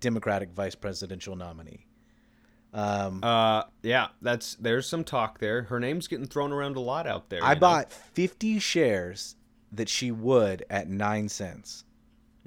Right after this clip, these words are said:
Speaker 2: Nice. Okay.
Speaker 1: Now that's down a, a, a cent to seven cents. So I've lost money on this, this so far.
Speaker 2: You
Speaker 1: I've
Speaker 2: can
Speaker 1: lost a
Speaker 2: sit on
Speaker 1: dollar.
Speaker 2: that for a couple months.
Speaker 1: Yeah, I can sit on this for a couple months, and, you know, if Stacey's fortunes turn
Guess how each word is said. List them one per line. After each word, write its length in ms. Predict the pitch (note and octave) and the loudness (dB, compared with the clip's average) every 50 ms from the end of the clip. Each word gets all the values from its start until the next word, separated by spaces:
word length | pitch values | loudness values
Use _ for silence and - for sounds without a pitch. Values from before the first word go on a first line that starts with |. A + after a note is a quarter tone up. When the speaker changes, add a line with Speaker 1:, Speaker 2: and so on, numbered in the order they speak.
| - | -8
Speaker 2:
Nice. 580 | G2+ G#2+ G#2+ C3+ F3+ D3+ E2+ - - - - - | -4 -2 0 2 2 0 0 -4 -10 -12 -12 -10
Okay. 360 | - B2+ - - D#3 C#3 D#3+ E3+ | -12 -10 -2 0 0 0 2 2
Speaker 1:
Now 100 | B2+ A#2+ | 0 4
that's 280 | A#2 C#3 D3 D3 C3 C3 | 6 6 4 4 4 6
down 280 | D3+ E3 E3+ F3 F3+ | 6 8 10 10 8
a, 140 | F3+ F3+ E3 - - | 6 4 2 0 0
a, 280 | C3 C3 C3 B2+ B2+ - - | 4 4 6 4 4 2 -2
a 60 | A2 | -4
cent 500 | - - - F3 D3+ A2 G#2 - - - - | -4 0 2 4 4 4 2 0 -8 -14 -10
to 120 | - - | -8 -6
seven 340 | - - - D3+ C#3+ C3 A#2+ G#2+ | -2 4 4 6 6 4 2 -2
cents. 240 | - G2 F#2 - | -4 -6 -8 -6
So 120 | - - G#2+ | -4 -2 0
I've 160 | A2 G#2 G#2 | 0 -2 -2
lost 520 | A2+ B2 C#3 D3+ D#3+ D#3 - - - - - _ _ - | -2 0 2 2 2 0 -2 -4 -10 -14 -20 _ _ -6
money 380 | A#2 A#2+ C3 C#3 D3 C#3+ B2 G#2+ | -4 0 2 2 2 2 2 0
on 160 | G2+ G2 F#2+ | 0 -2 -4
this, 200 | G2 F#2+ F#2 - - _ _ - F#2 F#2+ F#2+ | -6 -6 -8 -12 -16 _ _ -20 -20 -16 -10
this 160 | G2+ F#2+ F2 | -10 -8 -8
so 180 | - - G2+ F#2+ | -8 -8 -8 -10
far. 380 | - - F#2 E2+ E2+ E2+ E2+ - - _ _ | -10 -12 -14 -14 -12 -14 -18 -20 -20 _ _
Speaker 2:
You 100 | - F3 | -6 -6
Speaker 1:
I've 60 | - G#2+ | 0 6
Speaker 2:
can 40 | C3+ | 6
Speaker 1:
lost 200 | C#3+ D3 - D3 | 6 8 6 4
a 40 | C3 | 2
Speaker 2:
sit 120 | - - | 4 6
on 180 | - C3 C#3 C3+ | 8 8 8 8
Speaker 1:
dollar. 120 | A2+ G#2+ | 6 4
Speaker 2:
that 80 | F#2+ - | 2 -2
for 200 | - C3 B2 A2+ | -2 0 0 0
a 40 | G#2+ | 0
couple 320 | - - B2 A2+ - G#2 | 0 -2 -2 -2 -2 -4
months. 480 | G#2 G2 F#2 E2+ D#2+ - - - - - _ _ _ - | -4 -4 -6 -6 -8 -10 -16 -18 -18 -20 _ _ _ -12
Speaker 1:
Yeah, 320 | D3+ D#3+ G3 C4 C#4+ F3+ B2+ | -2 6 8 8 8 10 8
I 100 | C#3+ E3 | 6 6
can 180 | - - G#3 | 6 4 2
sit 180 | F#3+ - A3 A3+ | 6 6 6 8
on 120 | B3 B3 A3 | 8 8 6
this 140 | G#3 F#3 - | 4 4 2
for 120 | - F#3+ | 2 2
a 40 | F#3 | 4
couple 240 | - F#3+ F3+ E3+ E3 | 6 6 6 6 6
months, 340 | D#3 D#3 E3 F3+ F3+ - - - - | 4 4 4 4 0 -4 -8 -6 -2
and, 240 | D3 D#3 D#3 D3 - - - _ _ _ _ | 0 0 0 -2 -4 -10 -20 _ _ _ _
you 180 | - E3 E3 | 0 2 4
know, 240 | D#3+ D#3+ D#3+ E3 D#3+ - - _ | 6 8 8 8 6 4 -2 _
if 180 | D3+ D3+ C#3+ - | 2 2 4 4
Stacey's 600 | - - - E3+ F3 F3 D#3+ - F3+ E3+ D#3 - | 0 2 2 2 2 2 0 -2 -2 -2 -2 -2
fortunes 880 | - _ - D#3 D#3+ D#3+ D3+ - - E3 D3+ D3 C#3+ C#3+ C#3 C3+ - - | -6 _ 2 6 6 6 4 4 4 4 4 4 4 2 0 -2 -4 -6
turn 540 | - - - F3 G3+ A3 G#3 F3+ D#3+ D#3 | -2 2 4 6 6 6 4 4 2 0